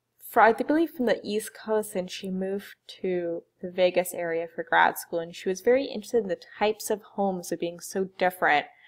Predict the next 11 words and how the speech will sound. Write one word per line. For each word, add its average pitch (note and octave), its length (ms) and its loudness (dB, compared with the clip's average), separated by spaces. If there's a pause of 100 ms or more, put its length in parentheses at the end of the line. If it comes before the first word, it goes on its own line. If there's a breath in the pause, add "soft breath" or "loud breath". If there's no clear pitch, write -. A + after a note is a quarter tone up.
(460 soft breath)
from F3+ 140 -10
what F3+ 160 0
she - 160 -4
grew E3+ 240 0
up D#3 220 2
in. A#3 260 0 (2750)
These G3 180 -2
sort G#3+ 200 6
of - 140 -12
desert G3 400 2
landscapes E3+ 1000 -2